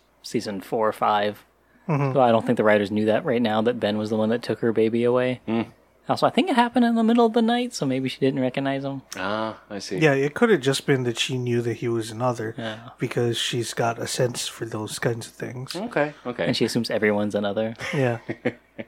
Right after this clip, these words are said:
Speaker 2: It's a matter of perspective, I
Speaker 1: Yeah.
Speaker 2: guess.
Speaker 1: <laughs>
Speaker 2: Thanks, Locke.
Speaker 3: Holy shit, we get Kelvin Inman in this
Speaker 1: We do.
Speaker 3: episode. Who is, I don't know if he's name-checked at all. I don't think he is.
Speaker 2: He was not.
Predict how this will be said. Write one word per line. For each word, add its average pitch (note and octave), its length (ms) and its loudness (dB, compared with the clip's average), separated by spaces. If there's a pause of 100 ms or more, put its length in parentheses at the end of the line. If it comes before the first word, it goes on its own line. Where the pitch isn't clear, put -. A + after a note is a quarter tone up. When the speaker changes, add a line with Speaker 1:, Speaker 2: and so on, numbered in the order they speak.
(320)
Speaker 2:
It's - 140 -12
a - 20 -2
matter D#3+ 260 6
of E3 140 0
perspective, D#3+ 640 4
I C#3 60 8
Speaker 1:
Yeah. E4+ 80 4
Speaker 2:
guess. D#3+ 340 6
Speaker 1:
<laughs> A3 400 4
Speaker 2:
Thanks, - 340 6
Locke. D3 380 6 (320)
Speaker 3:
Holy A#3+ 240 6
shit, - 320 4 (240)
we D#3+ 140 6
get A#3+ 220 2
Kelvin F#3 520 2 (100)
Inman G#2 540 2
in G2+ 100 4
this G2+ 200 2
Speaker 1:
We G#2 80 6
do. C#3 60 4
Speaker 3:
episode. G#2 420 4 (200)
Who A3+ 240 0
is, G3+ 320 2
I D#3+ 80 6
don't A3+ 100 2
know B3 80 4
if A#3+ 60 0
he's F#3+ 160 2
name-checked G3 640 2
at G3 80 2
all. G3+ 180 6
I E3+ 80 4
don't F#3 180 4
think G3 160 -4
he G3 140 -4
is. G3 120 2
Speaker 2:
He D3+ 80 4
was B2+ 200 4
not. B2+ 120 2